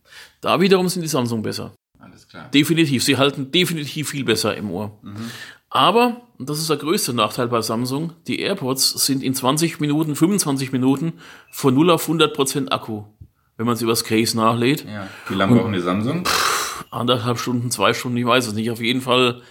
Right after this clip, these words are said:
Speaker 1: deutlich länger.
Speaker 2: Okay. Nachbesserungsbedarf auf
Speaker 1: Ich
Speaker 2: jeden
Speaker 1: hab bei
Speaker 2: Fall
Speaker 1: den
Speaker 2: bei
Speaker 1: AirPods,
Speaker 2: Samsung da.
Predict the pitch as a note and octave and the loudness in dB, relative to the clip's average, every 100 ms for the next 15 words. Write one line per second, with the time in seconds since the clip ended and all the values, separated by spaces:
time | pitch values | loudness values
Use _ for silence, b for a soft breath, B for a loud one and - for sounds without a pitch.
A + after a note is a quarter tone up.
0 | B B C#3+ D3+ - G#2 G#2+ G2+ G2+ G2+ | B B 4 4 2 -6 -8 -10 -12 -14
1 | _ - _ - G#2 G2+ G#2+ G2+ E2 E2+ | _ -20 _ -14 -6 -4 -4 -6 -8 -8
2 | D#2 - - D#2+ D#2 D2 D2+ - - E3+ | -12 -14 -14 -8 -8 -8 -8 -4 -2 0
3 | D3 C#3+ C3+ E3 F#3+ F#3+ - - - | 2 2 4 2 2 0 -2 -12 -16